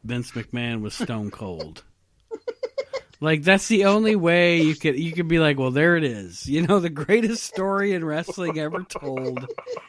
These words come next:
<laughs> And it, it ends with Stone Cold blowing up Vince McMahon <laughs> in his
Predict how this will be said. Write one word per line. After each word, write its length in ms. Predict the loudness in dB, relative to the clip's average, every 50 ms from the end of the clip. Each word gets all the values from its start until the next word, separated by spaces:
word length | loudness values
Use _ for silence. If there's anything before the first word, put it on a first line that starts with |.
| -14 -14 -10 -4 0
<laughs> 0 |
And 760 | 2 2 2 2 0 -4 -8 -6 -4 -4 -2 -2 -4 -6 -8 -10 -14 _ _ -8
it, 180 | -8 -6 -6
it 180 | -6 -6 -8 -6
ends 400 | -4 -2 -2 0 0 -2 -2 -4
with 240 | -4 -6 -6 -6 -6
Stone 440 | -8 -12 -8 -6 -4 -4 -4 -4 -6
Cold 360 | -6 -4 -4 -4 -4 -6 -8
blowing 460 | -8 -6 -4 -4 -2 -2 -2 -2 -2
up 200 | -4 -4 -4 -6 -8
Vince 340 | -8 -4 -4 -4 -4 -6 -10
McMahon 760 | -10 -8 -8 -8 -8 -10 -10 -8 -8 -8 -8 -8 -8 -8 -10 -10 -12 -16
<laughs> 140 | -18 -8 -4
in 240 | -4 -4 -2 -4 -6 -6
his 240 | -6 -8 -10 -12